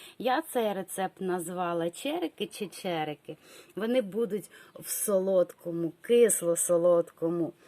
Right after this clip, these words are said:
такому маринаді. Вони можуть зберігатися як у теплому приміщенні, тобто в самій квартирі, так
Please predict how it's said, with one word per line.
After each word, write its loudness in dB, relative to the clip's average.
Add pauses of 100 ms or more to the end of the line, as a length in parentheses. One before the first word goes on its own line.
(120)
такому 2
маринаді. 0
Вони 0
можуть 0
зберігатися -4 (300)
як 0
у -8
теплому 4
приміщенні, 8
тобто -4
в -6
самій 0
квартирі, -6
так -6